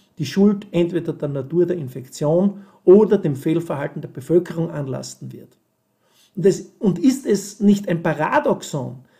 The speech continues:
dass einerseits die Hoffnung auf eine Eingrenzung der Pandemie durch eine Herdenimmunität geweckt wird, während man unter Billigung eines nachhaltigen,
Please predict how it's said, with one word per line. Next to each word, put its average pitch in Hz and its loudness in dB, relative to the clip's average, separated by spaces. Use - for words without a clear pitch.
dass 135 -6
einerseits 202 0
die 147 -4
Hoffnung 226 2
auf 175 -8
eine 165 -6
Eingrenzung 196 -2
der 156 -4
Pandemie 151 2
durch 170 2
eine 151 2
Herdenimmunität 170 2
geweckt 165 -4
wird, 247 -4
während 175 2
man 165 -2
unter 151 -4
Billigung 233 4
eines 151 -12
nachhaltigen, 170 -6